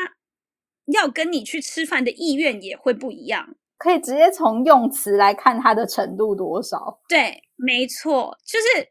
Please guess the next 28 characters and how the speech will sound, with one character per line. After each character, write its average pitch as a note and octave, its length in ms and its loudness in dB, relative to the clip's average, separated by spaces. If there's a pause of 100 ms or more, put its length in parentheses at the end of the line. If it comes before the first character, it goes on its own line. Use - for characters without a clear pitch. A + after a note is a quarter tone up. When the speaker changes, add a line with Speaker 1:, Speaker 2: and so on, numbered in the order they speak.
(140)
Speaker 1:
比 C4 80 -8
方 F4+ 160 -2
说 A4 80 -6
他 G4+ 200 2
用 F4 260 -2
这 F#4+ 100 -6
个 D4 80 0
用 C#4 240 -6
词， - 220 -14 (320)
那 E4 180 0
可 D4+ 140 -6
能 A3+ 100 -8
就 E4 100 -6
是 E4+ 80 -6
百 D4 160 -2
分 C4+ 160 -2
之 C4+ 100 -2
八 C#4+ 300 0
十 G#3+ 240 -12
他 - 160 -8
是 D4 140 -6
真 F4 300 -2
的 F4 100 4
有 G3 140 -8
要 G#3 100 -8
跟 B3 180 -2
你 G3+ 100 -6
约。 G#3+ 440 -2